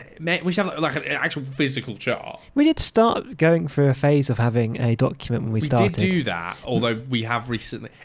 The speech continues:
Speaker 1: It's fine. We're gonna do it in a great way eventually, and we won't ever forget things like this. But yeah, what is,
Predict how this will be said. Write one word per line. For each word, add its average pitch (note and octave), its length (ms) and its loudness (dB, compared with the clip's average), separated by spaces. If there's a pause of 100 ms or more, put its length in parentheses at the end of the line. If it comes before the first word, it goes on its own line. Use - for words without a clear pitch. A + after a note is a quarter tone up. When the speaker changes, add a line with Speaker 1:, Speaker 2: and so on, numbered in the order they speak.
Speaker 1:
It's D3+ 180 -8
fine. A2 460 -2 (180)
We're C3 140 0
gonna B2+ 180 2
do C3+ 180 4
it C3 140 0
in A#2+ 100 -4
a A#2 180 -2 (280)
great C#3+ 340 0
way G2+ 440 0 (140)
eventually, G2+ 760 -6 (500)
and A2+ 300 -4
we A#2+ 180 -2
won't A2+ 260 -2
ever G#2+ 180 -6
forget G#2 380 -6
things F#2+ 320 -10
like - 160 -10
this. - 200 -14 (600)
But D3 80 -2
yeah, C3 120 0
what A#3 220 2
is, F#3 140 -2